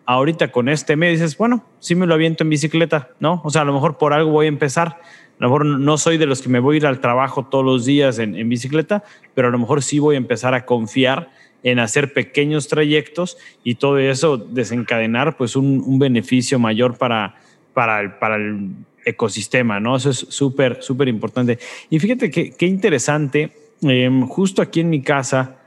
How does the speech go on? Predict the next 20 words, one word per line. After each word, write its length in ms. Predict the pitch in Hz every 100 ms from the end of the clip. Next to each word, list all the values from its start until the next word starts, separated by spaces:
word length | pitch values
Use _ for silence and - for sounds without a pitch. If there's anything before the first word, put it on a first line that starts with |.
| _ _ -
eh, 200 | 123 117
pusieron 600 | - 135 - 147 151 147
un, 440 | 147 151 151 143
un 500 | 123 95 135 143 139
flyer 720 | 131 135 127 123 123 123 - _ -
de 440 | 117 113 110 110
las 280 | 110 107 -
reglas 800 | 147 160 143 135 123 120 110 113
y 560 | 110 110 110 107 107 -
los 200 | 113 -
colores 800 | 110 120 151 151 139 123 113 120
y 60 |
demás. 420 | 117 131 143 139 - - - - _ _ _
Y 100 | 165
yo 100 | 151
me 140 | 214 220
quedé 200 | 190 185
pensando, 580 | 185 156 151 160 151 127 _ _ _ -
la 180 | 147
bicicleta 800 | 143 147 156 180 196 196 226 269